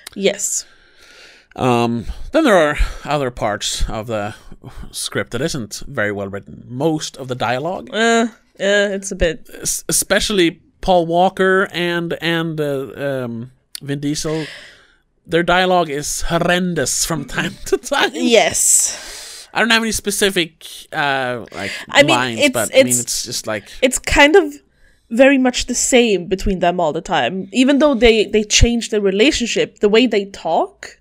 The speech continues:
Speaker 1: is always the same.
Speaker 2: Yes.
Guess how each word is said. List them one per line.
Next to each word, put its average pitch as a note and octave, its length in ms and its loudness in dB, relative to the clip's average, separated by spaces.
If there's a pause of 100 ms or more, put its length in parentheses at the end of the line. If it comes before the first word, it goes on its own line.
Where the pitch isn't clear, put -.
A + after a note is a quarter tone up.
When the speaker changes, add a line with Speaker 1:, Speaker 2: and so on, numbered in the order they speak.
(160)
Speaker 1:
is A3 140 6
always G#3+ 440 6
the F#3+ 120 -8
same. F3 420 -4 (720)
Speaker 2:
Yes. - 520 -6